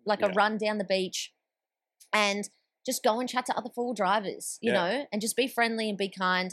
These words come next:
Speaker 1: and, and you will make, you will make mates.
Speaker 2: Mm.
Speaker 1: Um, I always cross my fingers that they don't run into that one or two. There's always, there's always a couple of bad eggs.
Speaker 2: Yeah.
Speaker 1: Um, and, like,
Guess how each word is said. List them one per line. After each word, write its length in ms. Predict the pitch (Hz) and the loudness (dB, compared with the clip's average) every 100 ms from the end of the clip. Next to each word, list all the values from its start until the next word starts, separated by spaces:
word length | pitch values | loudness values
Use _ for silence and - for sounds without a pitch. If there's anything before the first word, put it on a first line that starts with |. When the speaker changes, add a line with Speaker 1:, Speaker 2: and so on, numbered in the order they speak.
| - | -4
Speaker 1:
and, 180 | 190 - | -4 -2
and 160 | 196 | -2
you 80 | 196 | 0
will 160 | 202 226 | 0 2
make, 220 | 208 196 | 0 -2
you 120 | 190 202 | -4 -4
will 120 | 220 | -2
make 220 | 202 185 | -2 -4
mates. 440 | 185 165 - - - _ _ - | -2 -4 -4 -10 -10 _ _ -6
Speaker 2:
Mm. 60 | - | 0
Speaker 1:
Um, 520 | 196 190 185 185 180 _ - | 2 2 2 -2 -6 _ -2
I 60 | |
always 140 | 190 185 | -2 0
cross 200 | 196 185 | -2 -4
my 60 | |
fingers 300 | 180 185 180 | -4 -2 -2
that 120 | 180 165 | -2 -2
they 80 | |
don't 220 | 165 170 120 | 0 0 0
run 180 | 165 170 | 0 0
into 260 | 170 - | -6 -6
that 220 | 160 156 - - | 0 0 0 -10
one 800 | 170 170 202 190 185 175 170 160 _ _ _ - | -4 4 6 6 4 0 -6 -12 _ _ _ -6
or 80 | 175 | -6
two. 380 | - 190 175 165 | -2 0 2 0
There's 180 | 175 196 | 0 2
always, 340 | 190 170 160 | 4 2 0
there's 140 | 190 214 | -2 0
always 180 | 202 | 0
a 20 | 180 | -2
couple 220 | 156 139 | -8 -6
of 40 | |
bad 200 | 131 113 | -4 -4
eggs. 400 | 95 113 180 - - | -4 -4 -8 -14 -8
Speaker 2:
Yeah. 120 | 107 - _ - | -6 -6 _ 0
Speaker 1:
Um, 580 | 175 165 156 147 104 - _ | 2 2 0 -4 -10 -14 _
and, 100 | 175 | -4
like, 200 | 160 156 | -2 -4